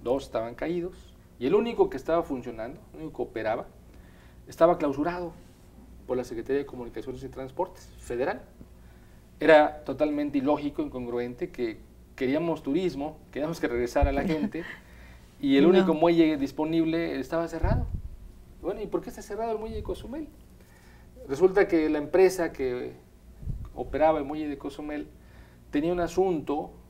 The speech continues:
Speaker 1: un problema legal con la S C T en otro lugar de la República, eh, creo que en Baja California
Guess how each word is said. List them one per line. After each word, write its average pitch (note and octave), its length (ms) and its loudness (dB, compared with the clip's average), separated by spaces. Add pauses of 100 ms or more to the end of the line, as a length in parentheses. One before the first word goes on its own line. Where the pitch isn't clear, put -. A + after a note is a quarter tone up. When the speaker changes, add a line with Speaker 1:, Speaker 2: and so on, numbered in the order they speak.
(140)
Speaker 1:
un C#3 100 -14
problema D3+ 500 -2
legal C#3+ 420 -4 (420)
con B2 140 -6
la B2+ 80 -2
S C#3 140 -6
C D3 100 -6
T G#3 200 -8 (960)
en C3 160 -6
otro D3 240 -2
lugar C3+ 300 0
de C#3 100 -6
la C#3 100 -6
República, G3 440 -10 (440)
eh, B2 180 -16
creo C#3 140 -12
que - 80 -12
en C#3+ 60 -8
Baja C3 180 -6
California C3 640 -8